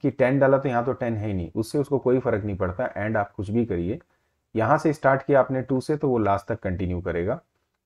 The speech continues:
अगर आप इसे एग्जीक्यूट करेंगे, so this will show you two,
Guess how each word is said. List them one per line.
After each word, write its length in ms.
अगर 220
आप 160
इसे 240
एग्जीक्यूट 460
करेंगे, 420
so 140
this 240
will 160
show 140
you 160
two, 140